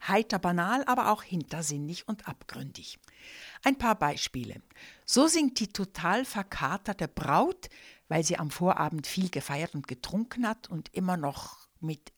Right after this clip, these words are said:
Restalkohol kämpft. Das Hirn verfilzt, ein wirrer Knoten,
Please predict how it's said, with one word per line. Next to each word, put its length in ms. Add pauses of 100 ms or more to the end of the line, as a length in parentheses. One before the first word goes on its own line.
Restalkohol 1000
kämpft. 520 (640)
Das 200
Hirn 300
verfilzt, 760
ein 180
wirrer 240
Knoten, 640